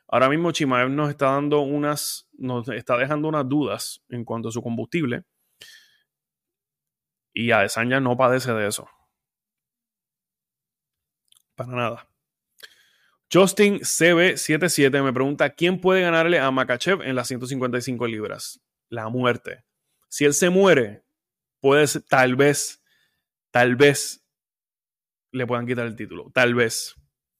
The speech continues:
No sé. "¿Cuándo pelea Poncinibio?", me per-, me pregunta Diego Sa-,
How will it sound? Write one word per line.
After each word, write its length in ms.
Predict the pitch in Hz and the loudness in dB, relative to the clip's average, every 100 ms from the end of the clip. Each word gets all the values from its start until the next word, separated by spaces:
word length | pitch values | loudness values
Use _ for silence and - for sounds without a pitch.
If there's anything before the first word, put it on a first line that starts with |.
| _ _ _ _ | _ _ _ _
No 100 | 135 | -4
sé. 220 | 123 104 _ _ _ _ _ _ _ _ _ - | -4 -8 _ _ _ _ _ _ _ _ _ 0
"¿Cuándo 260 | 151 196 | 4 4
pelea 300 | 202 190 190 | 4 4 4
Poncinibio?", 600 | 175 160 170 165 156 123 | 2 -2 0 0 2 0
me 100 | 120 | -2
per-, 240 | 117 120 123 | -2 -2 -2
me 160 | 127 | -4
pregunta 400 | 120 127 139 147 | -2 -2 0 -2
Diego 440 | 120 131 143 147 170 | 0 2 2 2 0
Sa-, 260 | - - | -4 -8